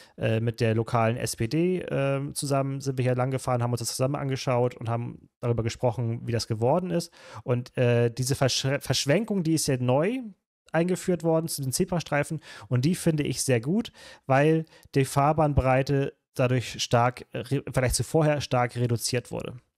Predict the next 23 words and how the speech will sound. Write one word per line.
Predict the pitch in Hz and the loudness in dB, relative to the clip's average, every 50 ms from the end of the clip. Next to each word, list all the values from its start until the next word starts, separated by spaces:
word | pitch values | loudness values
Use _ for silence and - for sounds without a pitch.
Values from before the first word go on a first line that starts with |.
| _ _ _ _ _ _ _ _ _ | _ _ _ _ _ _ _ _ _
Ne? | - 165 190 - - - - - - | -4 -4 -4 -6 -12 -20 -20 -20 -2
Gleichzeitig | - 131 123 151 180 - - - 175 160 123 | 2 2 4 4 2 0 0 0 0 0 2
hat | 139 151 - | 0 -2 0
man | 143 139 | 0 0
hier | 139 131 151 | 2 2 2
auch | 143 131 | 2 2
noch | 135 123 - | 0 2 2
Parkplätze | - - 139 160 - - 160 147 - 147 | 2 4 2 0 0 0 -2 -2 -2 -2
geschaffen, | 135 135 - - 147 139 - 147 143 139 127 - - - - _ _ | -2 -2 0 0 0 0 0 -2 -4 -4 -6 -8 -16 -20 -20 _ _
die | - 131 127 123 123 - - - - _ _ | 0 0 2 0 0 -4 -8 -18 -20 _ _
nur | 127 139 160 190 202 | 2 4 4 4 2
für | - - 143 | 2 -2 -2
Carsharing | - - 131 127 139 175 170 - - 180 180 180 185 190 190 | 0 2 2 2 2 2 0 0 0 0 2 2 0 0 -2
sind. | 175 170 185 208 220 - | 0 0 0 -2 0 -2
Das | 139 - | -4 -4
sieht | - 147 | -2 -2
man | 147 135 | 0 0
hier | 127 135 | 0 0
an | 127 131 | 0 0
dem | 123 117 110 | -2 0 0
Hamburg | 127 135 127 120 107 - | 0 0 0 0 -2 -2
Switch-Symbol | - - 131 156 180 - - - - 175 165 165 170 175 185 185 170 | -6 -2 -2 -2 -2 -2 -4 -4 -4 -4 -2 0 0 0 0 0 -2
sozusagen, | 165 160 - - - 147 143 147 156 165 170 170 | -4 -8 -8 -6 -4 -2 -2 -2 -2 -4 -6 -8